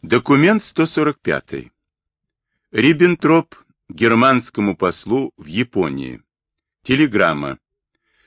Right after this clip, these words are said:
Берлин, седьмого января тысяча девятьсот сорок первого года.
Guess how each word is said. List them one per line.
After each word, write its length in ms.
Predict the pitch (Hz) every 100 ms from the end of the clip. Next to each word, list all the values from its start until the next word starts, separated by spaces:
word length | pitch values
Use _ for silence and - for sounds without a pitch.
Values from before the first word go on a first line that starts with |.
| _ _ _
Берлин, 600 | 87 87 131 117 135 190 180
седьмого 640 | - 120 104 117 120 104
января 520 | 95 85 87 98 170
тысяча 380 | - 135 - 101
девятьсот 500 | 90 85 - 127 -
сорок 320 | - 135 127
первого 380 | - 113 117 110
года. 400 | 92 76 -